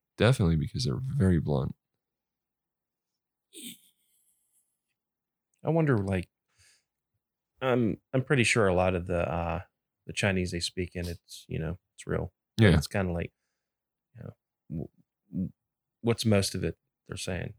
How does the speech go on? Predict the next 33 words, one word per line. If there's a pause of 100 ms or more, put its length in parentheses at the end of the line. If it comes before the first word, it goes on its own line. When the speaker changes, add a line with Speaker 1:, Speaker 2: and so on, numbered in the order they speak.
Speaker 1:
It's
Speaker 2:
Like,
Speaker 1:
a
Speaker 2:
is,
is
it
Speaker 1:
very
good
Speaker 2:
just
the
Speaker 1:
question.
Speaker 2:
actors
they,
they
got
to
do
it,
or, (760)
um, (520)
Speaker 1:
It's
like,
uh,
it's
like
that
scene
in
Parks
and
Rec
where,
uh,